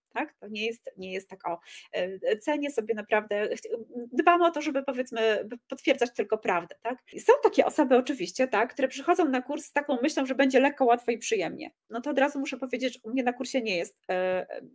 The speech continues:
może jest przyjemnie, natomiast nie jest lekko, bo jest naprawdę bardzo dużo pracy, a ja się z tym spotkałam, że ktoś przychodził, e, z takim nastawieniem,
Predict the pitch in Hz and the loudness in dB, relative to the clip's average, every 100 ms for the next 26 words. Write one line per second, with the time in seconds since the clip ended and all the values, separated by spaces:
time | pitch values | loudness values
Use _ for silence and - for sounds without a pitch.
0 | - 220 302 359 392 - - 277 466 330 | -12 -2 4 6 6 4 4 8 8 6
1 | 196 196 - 339 294 - 330 339 - 302 | 2 2 0 0 0 0 0 -2 0 2
2 | 294 - 339 240 247 254 277 254 247 202 | 2 2 6 8 8 4 0 2 0 -2
3 | _ 240 247 254 233 226 233 240 - - | _ 4 4 2 0 2 2 0 -12 -8
4 | 214 220 - 214 - - 233 - - - | -4 -2 0 0 0 0 -2 -2 -10 -4
5 | 466 - 480 277 220 262 - 330 - - | -4 4 6 6 4 -4 -8 -10 -10 -6
6 | 311 311 311 330 - - - - 202 208 | -2 -2 0 -4 -4 -20 -20 -8 -4 -2
7 | 214 220 - 202 - _ 214 - 294 277 | 0 0 -2 -8 -16 _ -12 -8 -6 -6
8 | 247 254 269 254 254 247 | -6 -6 -4 -2 0 -2